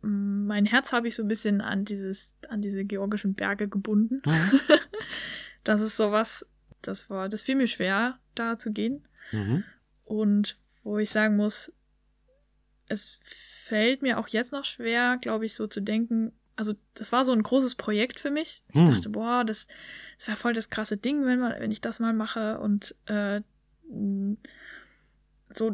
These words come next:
Speaker 1: die größte Herausforderung, die ich mir in dem Moment gerade vorstellen kann. Und dann hab ich das gemacht.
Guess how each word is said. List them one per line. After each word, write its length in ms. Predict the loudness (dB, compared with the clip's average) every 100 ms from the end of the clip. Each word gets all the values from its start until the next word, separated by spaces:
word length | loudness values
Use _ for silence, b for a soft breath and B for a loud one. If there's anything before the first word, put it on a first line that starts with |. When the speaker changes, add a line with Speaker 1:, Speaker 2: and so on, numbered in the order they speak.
| -4
Speaker 1:
die 60 | -2
größte 280 | 4 6 8
Herausforderung, 560 | 6 6 4 2 4
die 140 | 4 4
ich 100 | 4
mir 80 | 4
in 80 | 4
dem 100 | 4
Moment 280 | 4 2
gerade 220 | 0 -2 2
vorstellen 480 | 2 2 2 0 2
kann. 300 | 2 2 0 _ _ _ -2
Und 100 | 2
dann 160 | 4 4
hab 100 | 2
ich 80 | 0
das 180 | -4
gemacht. 420 | 0 0 0 -2